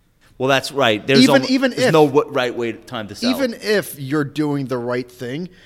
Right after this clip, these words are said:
Speaker 2: people are outcome oriented.
Speaker 1: Yeah. So, so right. So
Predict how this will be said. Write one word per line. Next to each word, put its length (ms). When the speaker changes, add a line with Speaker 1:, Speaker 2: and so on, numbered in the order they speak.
Speaker 2:
people 300
are 100
outcome 320
oriented. 520
Speaker 1:
Yeah. 400
So, 300
so 180
right. 320
So 280